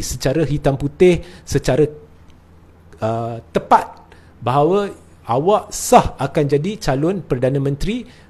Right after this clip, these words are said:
uh, jika B N menang. Ya, dia belum beri benda tu kepada Ismail Sabri. Jadi jika Zahid tidak melakukannya, ya, uh, sehingga parlimen dibubarkan, katakan Ismail Sabri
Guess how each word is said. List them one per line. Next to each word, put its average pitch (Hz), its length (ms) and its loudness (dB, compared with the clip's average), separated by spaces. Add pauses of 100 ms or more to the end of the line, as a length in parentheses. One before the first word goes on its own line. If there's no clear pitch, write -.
(320)
uh, 117 320 -2
jika 127 240 -2
B 131 180 -6
N 139 200 -2
menang. 131 280 0 (540)
Ya, 107 320 -10
dia 160 160 2
belum 165 240 2
beri 170 240 0
benda 147 320 2
tu 208 160 0
kepada 180 400 2
Ismail 131 320 -2
Sabri. 131 400 -4 (400)
Jadi 214 340 4
jika 233 380 4
Zahid 208 400 4
tidak 214 320 2
melakukannya, 156 880 0 (1120)
ya, 143 180 -6 (540)
uh, 123 560 -2
sehingga 180 480 4
parlimen 151 480 2
dibubarkan, 135 720 0
katakan 160 560 4
Ismail 139 320 -2
Sabri 147 320 -2